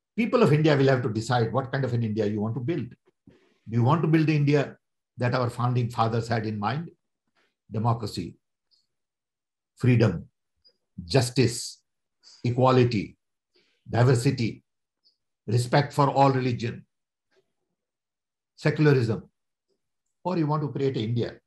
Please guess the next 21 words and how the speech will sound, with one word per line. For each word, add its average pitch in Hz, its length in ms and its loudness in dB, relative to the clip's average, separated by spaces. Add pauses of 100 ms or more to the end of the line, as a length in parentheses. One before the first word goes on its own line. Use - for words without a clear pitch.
(1300)
which 117 140 -4
says, 113 280 -4
"I 120 120 0
am 117 80 0
superior 110 480 -4
and 95 120 -8
you 98 120 -6
are 90 80 -10
not." 80 260 -14 (1300)
Which 120 160 2
says, 120 180 4
"I 113 140 4
won't 120 220 4
allow 117 200 4
you 110 140 2
in 104 140 -2
temple 104 340 -2
and 104 100 -4
I 101 100 0
will 101 200 -4
allow 101 320 -4